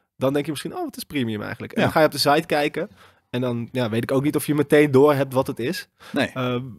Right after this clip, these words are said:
Speaker 1: dus, dus dat, dat gedeelte denk ik
Speaker 2: Nou, ik
Speaker 1: van,
Speaker 2: denk, die
Speaker 1: ja,
Speaker 2: is deze wel, want ik denk dat premium services nu vrij, eh, common zijn. Dus dat je,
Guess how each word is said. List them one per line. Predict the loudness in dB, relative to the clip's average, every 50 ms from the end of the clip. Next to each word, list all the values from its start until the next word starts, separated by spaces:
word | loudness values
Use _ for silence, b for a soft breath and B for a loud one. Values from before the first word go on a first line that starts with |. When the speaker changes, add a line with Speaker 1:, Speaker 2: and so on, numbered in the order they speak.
| -18 -16 -6
Speaker 1:
dus, | -4 -2 -2 -2 -2 -2
dus | -2 -2 2 4
dat, | 6 6 6 4 0 -2 2
dat | 2 2 2 2 -2
gedeelte | -2 2 4 4 4 4 2 0
denk | 0 0 0 0
ik | 0
Speaker 2:
Nou, | -2 0 2
ik |
Speaker 1:
van, | 2 2
Speaker 2:
denk, | 4 2 0 2
die | 4
Speaker 1:
ja, | 4
Speaker 2:
is | 4 4
deze | 4 4
wel, | 4 4 4
want | 4 2 -2
ik | -4 -2
denk | 0 0 0
dat | 0 -2 -2
premium | -2 2 4 4 4 4 2 0
services | -2 -2 -2 0 -2 -2 -4 -6 -6 -6 -6 -6 -6 -4
nu | -4 -2 -2 -2 -4
vrij, | -6 -6 -6 -4 -2 -2 -4 -4 -6 -8 -14 -20 _
eh, | -16 -12 -10 -8 -8 -8 -8 -4
common | -2 0 0 0 0 -2 -4 -4
zijn. | -4 -4 -4 -4 -6
Dus | -8 -8 -8
dat | -8 -6 -4
je, | -4 -4